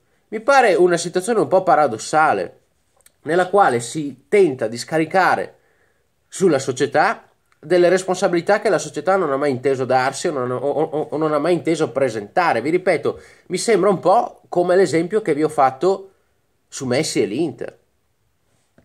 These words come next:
Non è, se qui qualcu-, se qualcuno ha fatto degli errori comunicativi, secondo me non è la società della Juventus, che ha semplicemente fatto il suo,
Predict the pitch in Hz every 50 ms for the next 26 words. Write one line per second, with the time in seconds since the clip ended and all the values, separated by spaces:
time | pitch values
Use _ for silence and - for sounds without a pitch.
0 | _ _ _ _ _ _ _ _ _ - 113 120 135 175 226 247 226 - - -
1 | - - - - 170 160 - - 220 247 240 - 190 160 143 - - 185 214 202
2 | - - - - - - - 208 220 240 233 - - 165 143 131 127 - 180 214
3 | 208 202 160 127 127 - 160 175 170 - 160 147 131 135 135 131 127 123 143 160
4 | 151 139 127 - 135 127 120 123 131 123 123 117 117 - 208 226 214 - - 120
5 | 120 113 101 98 110 139 151 123 104 101 107 110 113 110 110 - - 113 - 107
6 | - 113 110 107 104 101 95 95 101 131 180 190 147 110 101 - 127 120 - 110
7 | 95 95 110 107 120 117 127 127 123 110 - - 131 120 - 104 98 - - 127
8 | 120 113 101 98 95 -